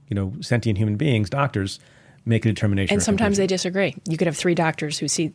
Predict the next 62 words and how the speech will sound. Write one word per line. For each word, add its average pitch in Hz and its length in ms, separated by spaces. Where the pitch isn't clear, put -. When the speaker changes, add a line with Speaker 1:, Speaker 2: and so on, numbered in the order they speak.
Speaker 2:
see - 240
something 156 260
and 147 100
see 147 120
it 131 100
differently, 165 340
but 135 220
they're 170 140
given 170 280
the 139 120
information 143 520
from - 140
the 151 80
M 143 140
R 147 160
I 135 240
Speaker 1:
But, - 100
but 147 80
isn't 180 160
it - 20
Speaker 2:
to 170 60
Speaker 1:
likely 143 160
Speaker 2:
make 135 80
the - 40
Speaker 1:
that 113 100
there, 113 100
there 117 140
was 107 100
very 110 200
Speaker 2:
conclusions. 110 100
Speaker 1:
little 104 200
information 98 440
to 87 80
get 90 280
by 101 120
the 98 100
F 95 120
B 104 100
I 101 200
'cause 95 140
it 95 40
was 87 140
thirty-six 123 380
years 98 160
ago? 90 360
S-, - 240
some 127 180
of 123 40
the 120 60
witnesses 110 340
had 107 60
already 120 220
said 113 360
under 101 180
penalty 110 380
of 90 80
felony, 110 320
which 95 160
we 95 40
kept 98 220
hearing. 113 320
Speaker 2:
Yep. 156 160